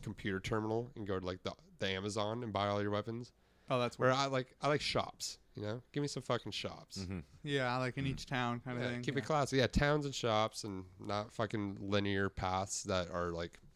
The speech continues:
Speaker 1: two characters wide.
Speaker 2: I really just hope, the only thing I hope out of it is that the people in my party I don't hate.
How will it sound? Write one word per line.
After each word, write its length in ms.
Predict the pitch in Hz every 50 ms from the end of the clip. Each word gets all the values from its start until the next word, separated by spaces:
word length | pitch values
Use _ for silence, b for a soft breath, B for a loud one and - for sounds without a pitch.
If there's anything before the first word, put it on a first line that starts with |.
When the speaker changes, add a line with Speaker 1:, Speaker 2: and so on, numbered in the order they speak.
| - - -
Speaker 1:
two 180 | - - 110 101
characters 440 | - - 92 92 - - 95 92 95
wide. 400 | 95 87 85 80 85 92 95 - - - B B B B B B B 113 B
Speaker 2:
I 80 | - 165
really 240 | 196 254 294 302 247
just 260 | 202 208 190 - -
hope, 300 | 175 147 180 180 175 - _ _ _ _ _ -
the 60 | 151
only 160 | 165 196 214
thing 160 | 196 208 196 185
I 80 | 175
hope 200 | 170 180 170 170 175
out 80 | 175
of 80 | 175 170
it 100 | 165 147
is 120 | 139 127
that 220 | 131 135 127 - -
the 80 | 127
people 280 | - - 156 143 143 147
in 80 | 143
my 120 | 143 123 117
party 440 | - - - 123 123 131 139 143 -
I 80 | 113 113
don't 240 | 113 - 113 107 - - - -
hate. 220 | 117 113 - -